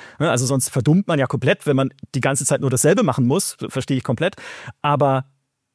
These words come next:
dann muss man reinrechnen, wie viel dieses Spiel gekostet hat in der Entwicklung. Bungie ist ein teures Studio, das sitzt in Seattle, ne? Also in einer Technologiemetropole, wo auch Microsoft und andere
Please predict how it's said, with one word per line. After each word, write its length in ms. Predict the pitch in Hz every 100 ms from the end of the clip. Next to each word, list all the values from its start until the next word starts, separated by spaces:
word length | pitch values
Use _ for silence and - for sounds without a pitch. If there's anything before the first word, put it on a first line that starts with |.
| _ _ 160
dann 320 | 151 208 240
muss 200 | 175 -
man 120 | 165
reinrechnen, 800 | 147 139 147 156 - 180 190 147
wie 140 | 139 139
viel 260 | - 139
dieses 280 | 135 123 123
Spiel 200 | - 131
gekostet 520 | 113 - 220 - 240
hat 100 | 135
in 80 | 131
der 80 | 127
Entwicklung. 480 | 117 120 - 139 135
Bungie 280 | 127 135
ist 120 | 135 -
ein 140 | 110
teures 340 | - 196 214
Studio, 340 | - 180 123 107
das 220 | 113 -
sitzt 260 | 156 - -
in 160 | 185
Seattle, 600 | 208 196 165 185 - - -
ne? 120 | 151 -
Also 240 | 123 127
in 140 | - 143
einer 240 | 135 120
Technologiemetropole, 1120 | - 165 - 143 127 226 214 - 151 170 165
wo 80 | 131
auch 140 | 98 -
Microsoft 560 | 143 - 190 160 -
und 100 | 135
andere 320 | 151 190 147